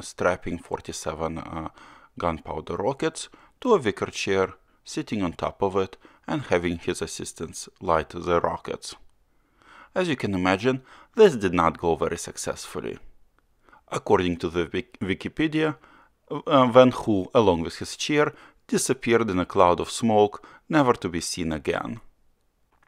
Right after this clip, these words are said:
The T V show Mythbusters tried to see if this could actually work.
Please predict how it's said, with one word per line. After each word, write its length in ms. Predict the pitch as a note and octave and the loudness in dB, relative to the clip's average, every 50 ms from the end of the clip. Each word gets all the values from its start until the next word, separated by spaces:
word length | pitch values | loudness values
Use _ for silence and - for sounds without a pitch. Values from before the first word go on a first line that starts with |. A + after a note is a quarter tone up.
| _ _ _ - _ _ _ _ - - - - - | _ _ _ -20 _ _ _ _ -20 -20 -20 -18 -12
The 200 | B2 A2+ A#2+ - | -8 -8 -8 -6
T 160 | - D3+ C#3+ | -6 -8 -6
V 160 | D#3 G3 G#3 | -4 -4 -4
show 240 | - - - G#2+ G2 | -4 -2 0 0 0
Mythbusters 880 | F2+ E2 D#2+ - - C#3 - C3 - - - - E3+ F3 - - - _ - _ _ _ - | 0 -2 -6 -6 -4 -2 -2 -2 -2 -4 -6 -6 -6 -6 -6 -10 -14 _ -20 _ _ _ -10
tried 280 | - - B2 A#2+ - - | -2 -2 -2 0 0 -2
to 80 | A#2 | -6
see 300 | - - - A2 B2 D3 | -6 -6 -6 -4 -4 -4
if 280 | - - - C#3 G#2 F#2 | -4 -4 -6 -6 -4 -6
this 140 | F2 - - | -8 -10 -8
could 180 | - F2 - - - | -10 -10 -10 -10 -10
actually 400 | F2 - - - - - F#2 F#2 | -10 -10 -10 -10 -10 -8 -8 -8
work. 500 | F2 G2 - - - - - - - | -4 -2 -2 -2 -2 -4 -10 -18 -20